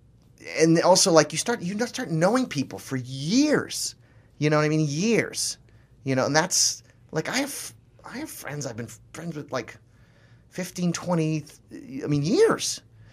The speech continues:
So that's, you know, but there is a lot of, com-, you're also in competition,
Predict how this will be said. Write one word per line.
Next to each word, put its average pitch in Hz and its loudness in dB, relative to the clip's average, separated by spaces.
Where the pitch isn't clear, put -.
So 185 4
that's, 214 0
you 180 0
know, 123 -4
but 190 -2
there 226 6
is 220 2
a 220 0
lot 208 0
of, 180 -2
com-, - -10
you're 185 -2
also 196 0
in 151 0
competition, - -4